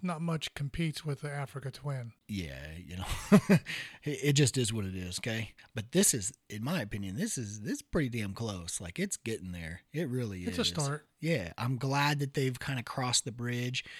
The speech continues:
Speaker 2: You know, a lot of times I'm not. A lot of times tried and true Harley guys aren't cool with change. They're not cool with what's next, but this could help 'em out. I really do think it could help 'em out. Maybe not in America,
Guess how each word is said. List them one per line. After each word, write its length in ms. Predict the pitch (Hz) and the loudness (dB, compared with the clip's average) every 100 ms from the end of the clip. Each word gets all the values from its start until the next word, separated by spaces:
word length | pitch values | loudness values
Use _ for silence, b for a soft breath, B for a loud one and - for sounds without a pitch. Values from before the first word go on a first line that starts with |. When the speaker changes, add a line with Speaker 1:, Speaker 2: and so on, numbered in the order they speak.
| B | B
Speaker 2:
You 80 | 127 | -6
know, 60 | 113 | -2
a 20 | |
lot 160 | 123 127 | -2 -2
of 80 | 110 | -4
times 280 | 117 113 | -4 -4
I'm 180 | 101 87 | -4 -4
not. 460 | 90 87 101 113 - - 117 | -4 -4 -6 -6 -10 -12 -12
A 60 | |
lot 220 | 90 104 | -8 -6
of 60 | 101 | -6
times 420 | - 101 101 - - | -6 -6 -6 -8 -8
tried 240 | - 135 127 | -2 0 0
and 80 | |
true 160 | 117 123 | -2 -2
Harley 300 | 98 117 113 | -2 -4 -4
guys 320 | 113 113 - - _ - | -4 -4 -4 -8 _ -8
aren't 260 | 117 113 - | -6 -6 -6
cool 220 | 135 120 | -4 -4
with 100 | 110 | -2
change. 640 | - 123 131 135 139 - - | -2 0 0 0 -2 -4 -8
They're 100 | 113 | -10
not 240 | 104 120 110 | -8 -8 -8
cool 340 | - 139 127 | -4 -2 -2
with 180 | 117 - | -4 -4
what's 260 | 127 123 120 | -4 -4 -2
next, 500 | 123 139 143 - B B - | -2 0 -2 -4 B B -14
but 440 | 101 101 87 80 - | -8 -6 -6 -8 -6
this 220 | 139 151 | 0 0
could 160 | 117 90 | 0 -6
help 240 | 95 85 | -6 -8
'em 120 | 85 | -10
out. 240 | 82 71 87 | -10 -10 -10
I 80 | 95 | -8
really 420 | 87 95 92 90 | -8 -8 -8 -10
do 160 | 87 85 | -10 -12
think 240 | 90 82 | -12 -12
it 80 | 82 | -12
could 120 | 82 | -14
help 140 | 85 80 | -14 -12
'em 120 | 82 | -12
out. 200 | 71 85 | -14 -4
Maybe 300 | 113 170 160 | 4 4 4
not 220 | 156 160 | 2 -2
in 60 | 117 | -4
America, 640 | 113 139 165 170 175 170 | -2 0 0 -2 -2 -4